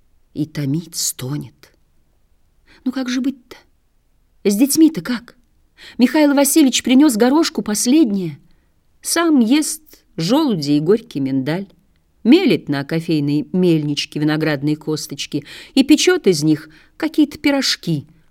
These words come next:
опыт над собой производит и пишет работу. Вы понимаете, он уже не в себе. Ну как же?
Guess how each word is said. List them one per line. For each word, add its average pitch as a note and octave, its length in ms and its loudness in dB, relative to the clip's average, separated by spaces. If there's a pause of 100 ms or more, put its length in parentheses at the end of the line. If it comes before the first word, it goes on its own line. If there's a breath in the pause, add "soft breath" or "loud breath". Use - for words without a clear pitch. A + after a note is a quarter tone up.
(140)
опыт E3+ 500 0
над E3+ 200 -4
собой E3 500 -2
производит D#3+ 760 -2 (200 loud breath)
и A3+ 120 2
пишет B3 420 0
работу. E3 600 -4 (920)
Вы F3+ 120 -4
понимаете, F#3+ 720 -2 (1000)
он A3 140 -2
уже G#3+ 440 -6 (160)
не B3 140 0
в B3 60 -8
себе. C4 440 -6 (1300)
Ну F#3+ 100 -8
как D4+ 280 -8
же? - 160 -10